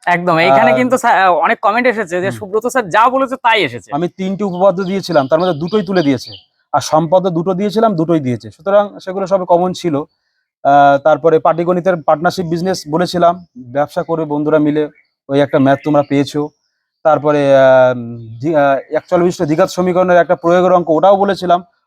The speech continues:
Speaker 2: ওটাও এসছে। মোটামুটি কিন্তু সবই মোটামুটি অনেকটা এসে গেছে আর কি, বলা যায়। হ্যাঁ।
Speaker 1: তো আজকে আমরা জীবন বিজ্ঞান, এখন তো
Speaker 2: হুম।
Speaker 1: আর জীবন বিজ্ঞান, ভৌত বিজ্ঞান আছে।
Speaker 2: না,
Speaker 1: তো
Speaker 2: হ্যাঁ।
Speaker 1: সেক্ষেত্রে এই দুটো হলে দু হাজার পঁচিশ মাধ্যমিক স্টুডেন্টরা একটা,
Speaker 2: একদম।
Speaker 1: আহ,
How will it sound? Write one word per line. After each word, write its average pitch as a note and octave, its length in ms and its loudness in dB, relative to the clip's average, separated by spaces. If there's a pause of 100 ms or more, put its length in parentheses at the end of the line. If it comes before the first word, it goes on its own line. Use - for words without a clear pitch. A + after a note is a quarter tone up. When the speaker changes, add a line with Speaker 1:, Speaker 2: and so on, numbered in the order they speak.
Speaker 2:
ওটাও G3 300 2
এসছে। G#3 220 -8 (300)
মোটামুটি G#3 360 -2
কিন্তু B3 200 -2
সবই A#3 280 2
মোটামুটি A3+ 480 0
অনেকটা G#3+ 360 0
এসে F3+ 240 0
গেছে C#3+ 200 0
আর B2 80 2
কি, A2+ 120 -12
বলা A#2 200 -4
যায়। G2+ 180 -12
হ্যাঁ। - 920 -20 (120)
Speaker 1:
তো D#3 120 2
আজকে D#3 340 2
আমরা G3 180 0
জীবন F3 340 -2
বিজ্ঞান, F3 340 -6
এখন F3+ 320 -4
তো F#3 60 0
Speaker 2:
হুম। F3+ 60 4
Speaker 1:
আর D#3 100 0
জীবন D#3 260 -2
বিজ্ঞান, F3 280 -2
ভৌত E3 180 0
বিজ্ঞান E3 260 -2
আছে। D#3+ 280 -4
Speaker 2:
না, A2 300 -12 (260)
Speaker 1:
তো D#3+ 40 2
Speaker 2:
হ্যাঁ। D#3 120 2
Speaker 1:
সেক্ষেত্রে F3+ 640 0 (300)
এই F3 140 2
দুটো F#3 260 0
হলে F#3 340 2 (320)
দু C#3+ 140 -2
হাজার F3+ 300 0
পঁচিশ F3+ 320 -8
মাধ্যমিক E3 340 -2
স্টুডেন্টরা E3+ 520 -4 (220)
একটা, C#3 340 0
Speaker 2:
একদম। D#3 80 4 (420)
Speaker 1:
আহ, C#3+ 680 2